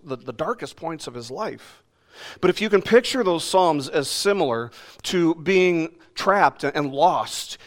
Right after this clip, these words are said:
in some underwater caves in which the psalmist is, is running out of air, time is, is running short, Psalm eight is like the psalmist coming to the surface and taking in just an enormous gasp of fresh, clean,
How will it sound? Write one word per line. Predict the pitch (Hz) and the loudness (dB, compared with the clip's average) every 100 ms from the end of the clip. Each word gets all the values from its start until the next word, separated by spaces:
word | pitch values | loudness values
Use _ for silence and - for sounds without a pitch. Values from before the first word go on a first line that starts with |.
| - | -4
in | 160 151 | 0 0
some | 143 160 151 | -2 -2 -2
underwater | 156 170 139 131 143 139 | -2 0 0 2 4 2
caves | 127 - 139 131 110 110 | -2 -8 -4 -4 -6 -8
in | 127 | -6
which | 143 - | -6 -6
the | 143 | -8
psalmist | - 156 160 175 139 - | -6 0 0 0 -2 -6
is, | 131 110 - - - | -10 -12 -18 -16 -6
is | 139 110 - _ _ _ - | -4 -4 -12 _ _ _ 0
running | 165 226 247 | 4 6 6
out | 190 175 | 6 6
of | 160 123 | 4 0
air, | 151 139 120 | 0 2 2
time | 110 - 160 226 185 | -2 0 2 4 2
is, | 131 | 0
is | - 120 | -4 -6
running | 120 147 175 165 | 0 2 2 0
short, | - - 147 113 - - _ - - - | -2 0 2 0 -4 -18 _ -20 -20 -10
Psalm | - 190 202 220 196 | -2 2 2 2 0
eight | 156 156 131 - | -2 -2 -2 -6
is | 147 131 | -4 0
like | 151 151 | 0 0
the | 147 | -4
psalmist | - 165 170 156 - | -2 0 0 -2 -4
coming | 185 196 208 | -4 0 -2
to | - | -2
the | 175 151 | -4 -4
surface | - 160 160 135 - - - | -4 -4 -4 -8 -8 -14 -6
and | 165 151 | -4 0
taking | 202 202 185 180 | 2 0 2 2
in | 165 160 - | 2 -2 -4
just | - 202 | -2 2
an | 196 | 2
enormous | 165 165 185 214 214 180 | 2 4 6 6 6 2
gasp | 135 165 147 147 143 - | 0 0 0 -2 -6 -4
of | 143 123 - | -4 -4 -18
fresh, | - - 190 185 - - - | -6 4 4 4 -2 -12 -12
clean, | - 175 165 143 | -2 2 2 0